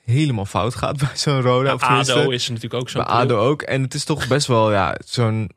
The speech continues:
Speaker 1: één miljoen, anderhalf miljoen voor, voor een club uit... Ik weet niet of natuurlijk een club uit de keukenkampioen-divisie ook dat bedrag voor Feyenoord krijgt, waarschijnlijk minder.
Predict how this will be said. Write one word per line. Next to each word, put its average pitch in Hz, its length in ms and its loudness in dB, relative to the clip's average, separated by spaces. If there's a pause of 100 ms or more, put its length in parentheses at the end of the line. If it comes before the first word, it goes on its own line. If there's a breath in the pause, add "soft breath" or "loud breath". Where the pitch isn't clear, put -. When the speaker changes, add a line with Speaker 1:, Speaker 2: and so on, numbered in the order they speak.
(140)
Speaker 1:
één 120 200 2
miljoen, 120 300 0
anderhalf 117 440 0
miljoen 117 300 2
voor, 113 380 2
voor 110 320 0
een 120 60 -4
club 135 260 0
uit... 104 320 2
Ik 92 80 -12
weet 104 100 2
niet 95 140 -2
of 95 200 -10
natuurlijk 104 300 -8
een 107 80 -4
club 104 240 -4
uit 95 140 -4
de - 60 -18
keukenkampioen-divisie 101 1000 -2
ook 104 180 -4
dat 104 220 0
bedrag 104 340 0
voor - 120 -16
Feyenoord 107 340 0
krijgt, 110 240 0
waarschijnlijk 101 380 -2
minder. 113 340 0